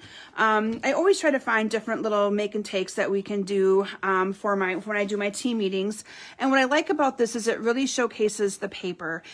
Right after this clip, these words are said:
And I was trying to find <laughs> something that wouldn't, that they can still get their hands on where things aren't on, you know, unavailable, things like that. So let me show you first the bundle. Let me grab my catalog 'cause I think I may have accidentally put it away.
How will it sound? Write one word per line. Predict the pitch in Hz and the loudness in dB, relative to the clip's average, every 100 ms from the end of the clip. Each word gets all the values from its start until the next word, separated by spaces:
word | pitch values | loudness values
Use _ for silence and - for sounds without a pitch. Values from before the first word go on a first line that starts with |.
| - - | -18 -4
And | 226 | 0
I | 220 | 2
was | 226 220 | 0 -2
trying | 247 233 240 | -2 -2 -2
to | 247 | -4
find | 220 208 208 | -2 -2 -2
<laughs> | |
something | 208 220 233 220 214 | -4 -6 -4 -2 0
that | 202 190 | 0 0
wouldn't, | 196 202 202 - 196 | 0 0 -2 -6 -2
that | 196 196 | 0 2
they | 214 | 0
can | 208 | 0
still | 247 214 | -2 -2
get | 202 208 | 0 -2
their | 190 | -4
hands | 190 320 359 | 0 2 2
on | 233 202 | 2 0
where | 202 | 0
things | 196 - 214 208 | -2 -4 -4 -2
aren't | - 190 185 | -2 -2 -2
on, | - 175 180 175 - - | -2 -2 -2 -6 -16 -14
you | - | -4
know, | 240 202 202 202 - - | 0 2 0 -4 -10 -4
unavailable, | 196 196 185 175 180 180 180 | 0 0 -2 -4 -4 -2 -4
things | 180 175 170 | -4 -6 -4
like | 165 | -4
that. | 180 143 - - - - | -4 -4 -8 -20 -20 -14
So | - 302 269 | -2 2 4
let | 285 | 4
me | 370 453 | 0 -2
show | - 320 | 0 4
you | 294 | 4
first | 285 247 226 226 - 185 220 | 2 2 2 2 -4 -12 -8
the | 233 220 214 | -6 -4 -4
bundle. | 202 214 208 208 180 151 180 | -2 -2 0 0 -2 -4 -6
Let | 214 220 | -8 -4
me | 285 | -4
grab | 254 233 | -2 -4
my | 247 311 | -2 -6
catalog | - 233 196 185 180 226 | -6 -4 -2 -2 -2 -2
'cause | - 262 | -4 -4
I | 226 | -4
think | 247 247 | -4 -2
I | 277 | -2
may | 247 | -2
have | 220 | -2
accidentally | 214 214 220 196 226 | -2 -2 -4 -4 -6
put | 220 | -6
it | 208 | -4
away. | 277 208 160 262 | -4 -6 -6 -6